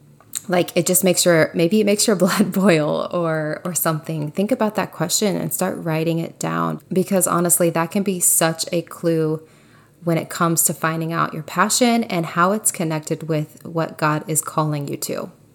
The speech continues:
I wanna go ahead and wrap up, but before I go, I do wanna give you some really quick bonus tips if you are struggling with these prompts.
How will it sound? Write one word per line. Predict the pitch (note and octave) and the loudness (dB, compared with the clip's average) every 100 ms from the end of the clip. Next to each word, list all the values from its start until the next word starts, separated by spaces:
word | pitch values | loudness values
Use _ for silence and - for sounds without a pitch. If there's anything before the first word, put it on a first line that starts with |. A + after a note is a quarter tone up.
| - | 0
I | G#3 | 4
wanna | A3+ B3 | 6 6
go | A#3 | 4
ahead | G3+ G3+ | 4 2
and | G3 F3 E3 | 2 0 2
wrap | D#3+ E3+ - | 2 0 0
up, | D#3+ D#3+ - | 2 4 2
but | F3 | 0
before | F#3 - G#3 A3 | 0 4 6 6
I | G3+ | 6
go, | - D#3 D3+ D3+ | 4 6 6 6
I | - F3 | 4 2
do | E3+ G#3+ | 0 2
wanna | C4 B3 | 2 2
give | F#3 E3+ | 2 2
you | F3+ E3+ | 2 2
some | - E3 D#3+ | 2 0 -2
really | A#3 C#4 | 0 2
quick | C#4 A#3 - | 2 0 2
bonus | E3 E3 D#3 | 2 4 2
tips | - D#3 - - | 2 2 2 4
if | A3 B3 E4+ | 4 4 2
you | |
are | D#4 C#4 | 4 4
struggling | - - E3 E3+ D#3+ | 4 4 2 2 0
with | D3 C#3+ - - | -2 -4 -6 -4
these | D3+ D3 | -2 -2
prompts. | - - D3+ C3+ - - - | -2 4 4 4 2 0 0